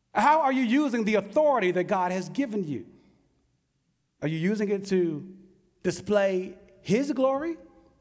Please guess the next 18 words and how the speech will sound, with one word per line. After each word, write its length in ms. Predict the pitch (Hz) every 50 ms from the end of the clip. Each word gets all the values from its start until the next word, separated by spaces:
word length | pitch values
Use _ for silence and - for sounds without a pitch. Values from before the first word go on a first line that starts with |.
| _ _ _ _ _ _ _ _ _ _ _ - -
Are 100 | 220 226
you 80 | 233
using 320 | 226 202 240 277 262 277 254
it 80 | 254 196
to 100 | 226 220
further 320 | 226 254 254 247 233 220
his 220 | 190 185 254 285 254
good 220 | 208 269 269 269
purposes? 680 | - 254 269 262 277 262 - 302 302 285 - - - - _ _ _ _ _ _ _ _ _ _ _ _ _ _ _ _ _ _ _
What 280 | - 170 190 220 208
would 420 | 190 180 226 220 196 170 156 151 170
and 560 | - 156 151 147 147 147 156 - - - 170
what 240 | 175 202 196 147 135
do 180 | 202 202 190
people 360 | 180 185 185 185 185 160 147 139
think 320 | - - 208 196 170 175
about 400 | 165 139 151 156 147 139 120 113
God 520 | 151 151 156 123 101 90 117 160 160 156